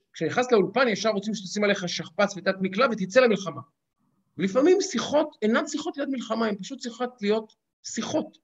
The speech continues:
שמקשיבים בהן לאנשים כדי להכיר אותם, כדי להבין אותם. ולא הסכמתי עם כל מילה שרינה אמרה,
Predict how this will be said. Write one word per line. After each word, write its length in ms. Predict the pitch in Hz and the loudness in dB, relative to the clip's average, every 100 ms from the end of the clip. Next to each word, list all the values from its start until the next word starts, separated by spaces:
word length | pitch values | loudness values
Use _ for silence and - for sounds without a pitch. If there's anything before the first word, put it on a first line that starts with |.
| _ | _
שמקשיבים 560 | - 190 190 220 214 277 | -6 -4 -2 -2 0 2
בהן 180 | 233 202 | 4 4
לאנשים 540 | 185 175 - 196 202 196 _ _ _ - | 2 0 0 0 0 -6 _ _ _ -4
כדי 200 | 170 190 | 2 4
להכיר 340 | 165 - 240 | 2 0 2
אותם, 360 | 233 220 196 160 | 2 2 -2 -4
כדי 180 | 147 151 | -4 0
להבין 380 | 156 151 139 220 | 2 2 0 0
אותם. 300 | 208 190 170 151 _ _ _ _ _ | 0 -2 -4 -6 _ _ _ _ _
ולא 300 | 156 190 240 | 0 4 6
הסכמתי 380 | 381 - 370 359 | 4 2 2 4
עם 120 | 339 | 4
כל 160 | 339 330 | 4 4
מילה 200 | 320 311 | 4 4
שרינה 440 | - 277 285 285 | 2 0 4 6
אמרה, 280 | 277 247 262 | 6 4 2